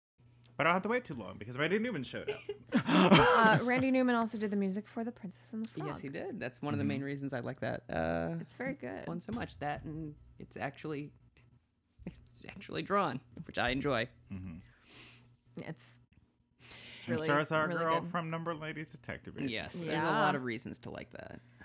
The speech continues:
Speaker 3: And then
Speaker 2: Yeah.
Speaker 3: Keith, oh, what is his last name?
Speaker 1: David.
Speaker 3: Thank you. Such a
Speaker 1: Who's
Speaker 3: good
Speaker 1: coming
Speaker 3: performer.
Speaker 1: back to Broadway, baby.
Speaker 3: You, you'll love to
Speaker 2: Ooh.
Speaker 3: see it.
Speaker 2: Yeah. Princess and the Frog is a good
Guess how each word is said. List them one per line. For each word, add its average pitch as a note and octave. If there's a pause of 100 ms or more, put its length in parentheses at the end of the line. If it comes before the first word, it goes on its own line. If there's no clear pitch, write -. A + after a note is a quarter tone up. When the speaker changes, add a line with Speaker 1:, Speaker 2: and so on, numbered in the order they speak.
(140)
Speaker 3:
And F3
then E3+
Speaker 2:
Yeah. -
Speaker 3:
Keith, G#3+
oh, F3+
what F3
is E3
his D3
last C#3+
name? B2+
Speaker 1:
David. B2 (140)
Speaker 3:
Thank C#3
you. A2+
Such -
a A#2
Speaker 1:
Who's A2
Speaker 3:
good A#2+
Speaker 1:
coming C#3+
Speaker 3:
performer. - (140)
Speaker 1:
back C3+
to D#3
Broadway, E3+
baby. C#3
Speaker 3:
You, -
you'll -
love D#3
to D#3
Speaker 2:
Ooh. -
Speaker 3:
see G#2
it. D#2+ (520)
Speaker 2:
Yeah. B3+ (580)
Princess -
and C#4
the -
Frog -
is F#3+
a -
good -